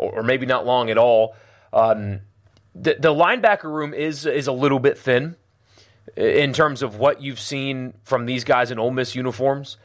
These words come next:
A-, and Monty Montgomery has been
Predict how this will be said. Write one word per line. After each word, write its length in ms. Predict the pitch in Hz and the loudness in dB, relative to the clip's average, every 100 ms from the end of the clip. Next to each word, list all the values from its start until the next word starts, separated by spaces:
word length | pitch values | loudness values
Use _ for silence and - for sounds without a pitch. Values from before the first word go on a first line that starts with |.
| _ _ _ _ | _ _ _ _
A-, 160 | 135 - | 0 2
and 140 | 135 | 0
Monty 280 | 123 135 160 | 2 0 0
Montgomery 720 | 147 131 110 139 135 117 110 | -2 -2 0 0 0 -4 -4
has 260 | - 113 104 | -2 -2 -2
been 560 | 101 127 123 113 110 | -2 0 0 -2 -6